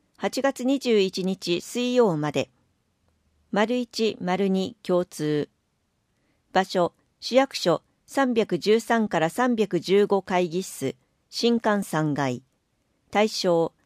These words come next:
市内在住、在勤者。定員、五十人。申し込み、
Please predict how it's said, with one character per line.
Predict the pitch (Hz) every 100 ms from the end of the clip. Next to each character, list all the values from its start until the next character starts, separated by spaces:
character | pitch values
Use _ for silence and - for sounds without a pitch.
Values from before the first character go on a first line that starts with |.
| _
市 | - 277
内 | 262 214
在 | 170 170
住、 | 175 160 160 160 -
在 | - 202 220
勤 | - 196
者。 | 175 147 127 - _ _ _ _ _ -
定 | 214 208
員、 | 202 190 175 170 - -
五 | 185
十 | 208 262 240
人。 | 160 139 127 123 _ _ _ _ _ -
申 | 208 226
し | -
込 | - 196
み、 | 180 180